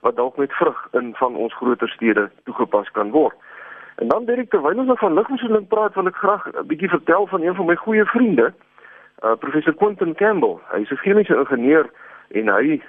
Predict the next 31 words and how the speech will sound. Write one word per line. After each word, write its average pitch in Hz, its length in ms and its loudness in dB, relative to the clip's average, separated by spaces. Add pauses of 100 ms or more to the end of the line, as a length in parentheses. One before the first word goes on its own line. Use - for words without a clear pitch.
(120)
ek 104 180 -2
dink 202 180 0
hy 202 60 2
is 175 80 -2
nou 135 160 0
al 180 80 0
op 151 80 -2
die 156 100 0
vliegtuig 170 360 -2
op 147 120 0
pad 143 220 -2
terug, 220 260 0
maar 117 180 2
hy 131 60 -2
was 147 180 0
verlede 156 300 0
week 196 180 0
in 156 160 2
Indië, 143 420 4 (500)
of 104 140 -2
hierdie 131 180 4
afgelope 143 400 0
week, 123 220 2
waar 104 260 2
hy 107 60 -4
nou 127 200 0
'n 101 60 2
akademiese 110 560 0
konferensie 123 640 0
bygewoon 113 480 -2
het. 92 140 -2